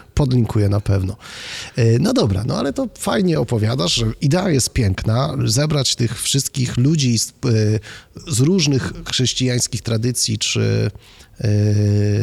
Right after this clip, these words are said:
czy z różnych chrześcijańskich rodzin, e, których łączy ewangeliczna tożsamość,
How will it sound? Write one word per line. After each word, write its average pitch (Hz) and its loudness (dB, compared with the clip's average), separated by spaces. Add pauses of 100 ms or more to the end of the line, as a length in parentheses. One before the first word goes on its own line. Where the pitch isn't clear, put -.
(480)
czy 117 0
z 110 -2
różnych 135 2
chrześcijańskich 113 -2
rodzin, 113 2 (580)
e, 104 2
których 143 0
łączy 135 2
ewangeliczna 123 0
tożsamość, 113 0